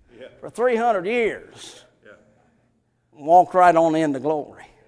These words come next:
Speaker 1: Yeah.
Speaker 2: It was that highway that Noah walked on also. The Bible said he walked with God. That highway run right by that ark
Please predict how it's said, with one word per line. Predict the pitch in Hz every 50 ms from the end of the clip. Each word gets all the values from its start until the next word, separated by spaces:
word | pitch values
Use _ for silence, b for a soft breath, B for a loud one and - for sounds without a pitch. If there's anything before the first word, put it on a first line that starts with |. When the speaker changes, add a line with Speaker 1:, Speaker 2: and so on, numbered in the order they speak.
| _ _ _
Speaker 1:
Yeah. | 101 95 _ _ _ _ _ _ _ _ _ _ _ _ _ _ _ _ _ _ _ _ - 320 370 381
Speaker 2:
It | 311
was | 285 294 285 240
that | 277 349 370 320 262
highway | 202 214 294 392 440 427 370 285 240 226 240 247 254 285 330 349 359 370 294 190 - - - - - - _ _ _ _ _ _ _ _ _ _ -
that | - 165 226 302 302 - - 226
Noah | 254 285 330 392 427 440 427 381 330 294 269 226 196 156 - - - - - - _ _ _ _ _ _ _ _ _ -
walked | 185 269 320 294 269 285 - 294
on | 294 294 277 294
also. | 339 403 381 - - 262 240 240
The | 226 240
Bible | 247 262 269 269 262 233
said | - 294 294 302
he | 359 381
walked | 320 277 262 262 220 214
with | 233 254
God. | 269 285 302
That | 349 403 285
highway | 302 320 320 311 311 311 311 311
run | 311 302 311 330 339 339
right | 339 359 381 339 330
by | 370 359 349 294 254
that | 233 240 262 294
ark | 285 294 285 214 160 - - -